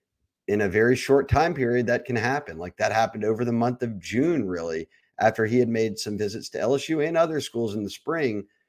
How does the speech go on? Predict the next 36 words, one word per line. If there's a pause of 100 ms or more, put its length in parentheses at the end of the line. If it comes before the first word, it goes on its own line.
(280)
but
then
uses
June
to
visit
all
the
out-of-state
schools,
uses
end
of
July
to
see
L
S
U. (320)
And
at
that
point,
L
S
U
knows,
"Hey,
we've
got
some
ground
to
make
up."
So